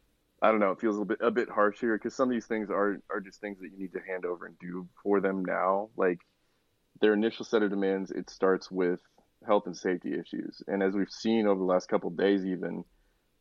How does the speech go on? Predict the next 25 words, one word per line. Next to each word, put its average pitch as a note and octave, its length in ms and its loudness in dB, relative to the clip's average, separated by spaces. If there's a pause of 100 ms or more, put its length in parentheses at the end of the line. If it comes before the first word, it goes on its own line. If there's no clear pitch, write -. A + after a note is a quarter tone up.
(100)
those G#2 240 4
are G#2 60 4
real, G2 440 2
and F2+ 160 -6
there's F2 180 -2
real F#2+ 220 2
problems F#2 600 0
in, F2+ 400 -6
in F2 440 -6 (180)
many G2 280 0
programs. F2+ 440 0
There's F2+ 140 -6
outbreaks F2 380 0
at - 60 -10
Rutgers. F2+ 640 0
There's F#2 160 -10
a - 40 -16
Colorado F#2+ 420 2
State - 340 0
story G#2 300 0
today G2 340 2
about F#2+ 380 2 (640)
whether A2 240 4
they're G2+ 120 -2
following, G2+ 640 0